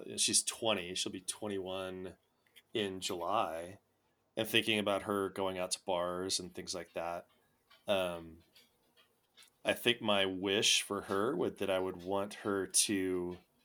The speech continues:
learn from your experiences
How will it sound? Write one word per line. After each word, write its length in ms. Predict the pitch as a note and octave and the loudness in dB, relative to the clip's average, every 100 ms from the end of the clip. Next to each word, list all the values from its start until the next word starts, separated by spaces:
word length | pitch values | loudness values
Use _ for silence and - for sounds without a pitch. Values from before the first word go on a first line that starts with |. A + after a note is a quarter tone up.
| _ - - _ _ _ | _ -20 -20 _ _ _
learn 640 | G#2+ G2+ G#2 A2 B2 D3 | 0 4 4 4 2 0
from 260 | D#3+ - D3+ | -2 0 2
your 520 | C#3 D3 D3+ D#3 D3 - _ _ _ _ - - - | 2 2 2 -2 -6 -18 _ _ _ _ -20 -8 0
experiences 1040 | C#3 - C#3 C3+ C#3 D3+ D3+ D#3 D#3 - | 6 6 8 6 6 6 4 2 4 4